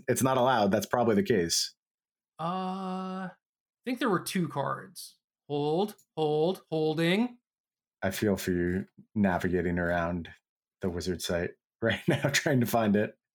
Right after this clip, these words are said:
Speaker 2: Uh, banning both Davriel's Withering and Davriel's Soulbroker.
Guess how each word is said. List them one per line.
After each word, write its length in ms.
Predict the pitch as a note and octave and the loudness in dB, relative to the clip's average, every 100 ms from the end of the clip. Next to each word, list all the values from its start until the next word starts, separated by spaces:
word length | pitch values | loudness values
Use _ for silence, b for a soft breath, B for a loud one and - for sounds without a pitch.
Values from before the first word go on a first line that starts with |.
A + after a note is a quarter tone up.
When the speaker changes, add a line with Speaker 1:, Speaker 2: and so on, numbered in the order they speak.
| _ _ _ | _ _ _
Speaker 2:
Uh, 480 | D#3 E3 D#3+ D#3 D3 - _ _ _ - | 0 2 4 4 0 -4 _ _ _ -2
banning 580 | G3 A3 A3 A3 G#3+ D3+ | 0 2 4 2 2 2
both 360 | F#3 F#3 E3+ - _ C#3+ | 4 4 0 -12 _ -6
Davriel's 600 | D3 G3 A3 C4 C#4 G#3 | 0 2 2 0 0 2
Withering 680 | F3+ F#3 F#3 F#3 F3+ G3+ A3+ | 2 2 4 4 2 -2 -4
and 280 | E3+ F3+ F3 | -2 0 0
Davriel's 600 | E3+ E3+ D3+ D#3+ E3 C3+ | 2 0 0 0 -2 -2
Soulbroker. 640 | D#3 D3+ C#3 C#3+ C3+ C#3 | -4 -4 -2 -6 -6 -10